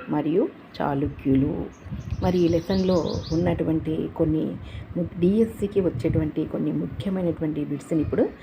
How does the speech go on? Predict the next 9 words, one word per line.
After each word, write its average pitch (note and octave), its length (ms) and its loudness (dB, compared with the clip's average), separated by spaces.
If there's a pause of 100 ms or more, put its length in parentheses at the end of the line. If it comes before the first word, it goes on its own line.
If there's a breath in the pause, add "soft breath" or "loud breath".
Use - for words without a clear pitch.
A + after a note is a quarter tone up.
(340 loud breath)
చూద్దాం. C3+ 320 0 (1400 loud breath)
ఒక G3+ 160 0
రాజుచే F#3 640 2
పరిపాలించబడే E3 1200 2 (400)
భూభాగాన్ని D3+ 1000 4 (400)
ఏమంటారు? C#3 840 4 (720 loud breath)
ఆన్సర్ D#3 280 4
వచ్చేసి D#3 500 0 (120)
రాజ్యం. B2+ 600 -2